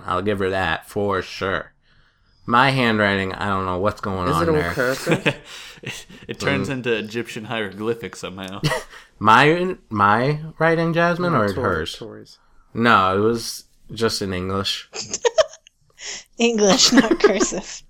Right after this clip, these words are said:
Speaker 1: Yeah, Jasmine. I don't speak cursive.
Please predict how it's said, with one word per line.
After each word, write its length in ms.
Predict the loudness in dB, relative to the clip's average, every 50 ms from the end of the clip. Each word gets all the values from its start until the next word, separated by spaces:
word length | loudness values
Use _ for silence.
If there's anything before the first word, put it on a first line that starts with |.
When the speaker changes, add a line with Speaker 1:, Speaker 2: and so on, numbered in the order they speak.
| _ _ _ _ _ _ _ _ _ _ _ -10 -8
Speaker 1:
Yeah, 420 | -4 -2 0 0 0 0 -2 -4 -8 _ -12 -4
Jasmine. 520 | -4 -2 -2 -4 -8 -10 -10 -10 -10 -12 -14 -20 -20 -20 -20 -20 _ _ _ _ _ _ _ _ -4
I 120 | 0 4 4
don't 180 | 4 4 2
speak 300 | -2 -4 -2 -2 -2 -2
cursive. 480 | -4 -8 -6 -4 -4 -4 -4 -6 -6